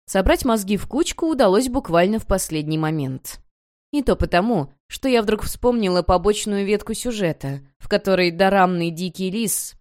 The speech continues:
точно так же пытался поцеловать главную героиню в любой подходящей и не очень ситуации.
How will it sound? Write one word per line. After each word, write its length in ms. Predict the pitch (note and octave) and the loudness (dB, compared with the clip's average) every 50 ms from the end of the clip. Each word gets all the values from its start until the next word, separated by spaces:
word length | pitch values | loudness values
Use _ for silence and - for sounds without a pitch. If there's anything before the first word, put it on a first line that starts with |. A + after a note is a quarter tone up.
| _ _ | _ _
точно 300 | A#3+ A#3+ G#3 - A#3+ A#3 | -2 -2 0 -2 -4 -2
так 260 | - A#3+ G3 D#3+ D#3+ | 2 2 2 2 2
же 120 | D3+ E3 | -2 -4
пытался 480 | - - D#3+ - F3+ F3 F3 - - E3+ | -2 -2 -2 0 0 0 0 -2 -4 -4
поцеловать 640 | - F3+ - - F3+ F3 F3 F3 F3+ G#3 G3+ F#3+ D#3+ | -6 -6 -4 -4 0 0 2 2 2 0 -2 -2 -2
главную 480 | F3 F3+ F3+ F3 F3 F3+ F3+ F3 F3 | 0 2 2 2 2 -2 -2 -2 -2
героиню 580 | E3 E3+ F3 E3+ E3+ F3+ A3+ G#3+ G3 D#3+ D3+ D3+ - _ _ _ _ - | -2 -2 0 0 0 0 -2 -2 -4 -4 -4 -6 -8 _ _ _ _ -4
в 100 | A3+ B3 | -2 0
любой 360 | A#3 A#3 G3+ F#3 G#3 G3+ G3+ | 0 0 2 4 4 4 4
подходящей 840 | - G3 - - F#3+ F3 D#3+ E3+ F3+ G#3+ A3 - - A#3+ A#3 A3 | 2 -2 -2 -2 -2 0 2 2 0 0 0 -2 -6 -6 -6 -6
и 140 | - - - | -6 -4 -2
не 140 | G#3 G3+ F#3 | -2 0 0
очень 340 | F3 E3 D#3+ - - F3+ E3+ | 0 -2 -2 -4 -6 -8 -8
ситуации. 800 | - - F3 - F3 D#3 C#3 C3 - - - - C3 C3+ C3+ C#3 | -8 -10 -8 -6 -4 -4 -4 -4 -6 -8 -10 -10 -10 -10 -12 -12